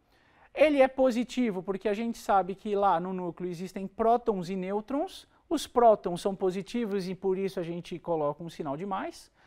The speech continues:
Os nêutrons não têm carga e a gente deixa com um zero. A gente sabe que para cada átomo você pode ter, é, uma quantidade específica de prótons no seu núcleo. E esta quantidade de prótons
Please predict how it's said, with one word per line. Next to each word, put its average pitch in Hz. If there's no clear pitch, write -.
Os 294
nêutrons 240
não 214
têm 226
carga 185
e 196
a -
gente 190
deixa 165
com 180
um 185
zero. 151
A 240
gente 330
sabe 247
que 220
para 247
cada 339
átomo 165
você 208
pode 233
ter, 208
é, 185
uma 196
quantidade 214
específica 262
de 180
prótons 196
no 196
seu 226
núcleo. 180
E 220
esta -
quantidade 170
de 190
prótons 196